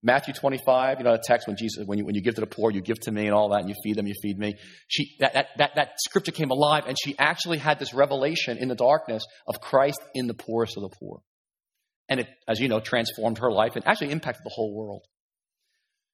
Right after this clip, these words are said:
So, you know, if you, you know, we do a lot of marriage work and relationship work at New Life. And, and, um, you know, there's a thing we, we teach, we taught for years, that there's basically stages of intimate relationships,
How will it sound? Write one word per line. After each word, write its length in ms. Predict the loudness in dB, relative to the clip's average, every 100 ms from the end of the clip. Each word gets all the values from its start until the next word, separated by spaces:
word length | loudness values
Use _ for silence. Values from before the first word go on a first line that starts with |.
| _ _ _ _
So, 260 | 2 2 2
you 80 | 2
know, 100 | 2
if 100 | 2
you, 140 | -2 0
you 120 | 4
know, 120 | 4
we 100 | 4
do 120 | 2
a 20 |
lot 160 | 4 4
of 80 | 4
marriage 320 | 4 2 2
work 220 | 2 2
and 100 | 0
relationship 360 | 0 2 0 0
work 160 | -2
at 60 | 0
New 120 | -2
Life. 300 | 4 4 4 -4 -16 _ _ _ _ _
And, 140 | 0 2
and, 280 | 2 2 4
um, 320 | 6 6 0 -10 -18 -16 -4
you 100 | 2
know, 100 | 2
there's 140 | 2
a 80 | -4 -8 _ 0
thing 140 | 2
we, 180 | 2 0
we 100 | -2
teach, 280 | 2 2 2
we 100 | -2
taught 260 | 4 4 4
for 60 | 0
years, 240 | 2 4
that 120 | 4
there's 160 | 2 2
basically 320 | 4 2 2 0
stages 520 | 2 2 2 0 -4
of 120 | -2
intimate 300 | -2 -2 0
relationships, 760 | 4 4 2 -2 -4 -6 -6